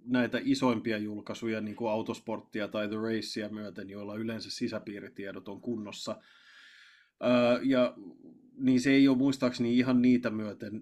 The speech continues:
tiedotettu, ja Italiasta muistaakseni ei ole kauheasti kuulunut vielä mitään. Yleensä siellä nämä asiat myös tiedetään hyvissä ajoin, varsinkin kun ne Ferraria koskee.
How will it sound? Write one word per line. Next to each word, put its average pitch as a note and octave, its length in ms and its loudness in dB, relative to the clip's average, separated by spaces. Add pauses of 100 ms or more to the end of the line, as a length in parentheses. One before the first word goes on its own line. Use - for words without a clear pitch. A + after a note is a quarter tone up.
(140)
tiedotettu, A2 680 0
ja G#2+ 320 -8
Italiasta A#2+ 680 -2
muistaakseni G#2+ 840 -2
ei G#2 120 -8
ole G#2 100 -16
kauheasti A2 560 -8
kuulunut G#2+ 440 -12
vielä G#2+ 240 -4
mitään. G#2 440 -6
Yleensä G2+ 320 -14
siellä G#2+ 340 -4
nämä G#2 240 -10
asiat G#2 380 -10
myös G#2+ 220 -14
tiedetään G#2+ 520 -8
hyvissä G#2+ 540 -6
ajoin, A2 460 -2
varsinkin A2 320 -10
kun A2 120 -10
ne G#2 80 -10
Ferraria G#2 560 -6
koskee. G#2 600 -8